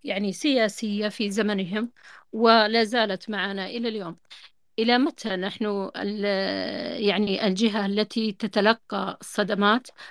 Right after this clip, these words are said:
أو تتلقى ال-، الضربات دون أن يكون ل-، لدينا ال-، الداخلية أو القوة الداخلية التي نستطيع بها أن نتصدى؟ ولا، وأنا أتكلم ليس على مستوى دولة،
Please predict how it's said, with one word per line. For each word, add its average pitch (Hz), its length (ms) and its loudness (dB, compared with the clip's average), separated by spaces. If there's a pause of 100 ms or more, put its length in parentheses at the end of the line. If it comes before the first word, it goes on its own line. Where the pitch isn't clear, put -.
أو 196 60 0
تتلقى 202 840 0 (360)
ال-، 208 140 4
الضربات 208 680 4
دون 226 360 0
أن 208 180 -2
يكون 208 320 -2
ل-، 196 320 -2
لدينا 220 640 0 (460)
ال-، 202 160 -2 (640)
الداخلية 208 1000 2 (400)
أو 196 120 2
القوة 226 360 2
الداخلية 208 520 0
التي 196 320 -2
نستطيع 208 580 -2
بها 202 220 0
أن 202 300 -2
نتصدى؟ 185 720 -2
ولا، 214 280 4
وأنا 214 300 6
أتكلم 220 460 -2
ليس 220 220 -2
على 196 180 0
مستوى 202 400 -2
دولة، 185 380 -2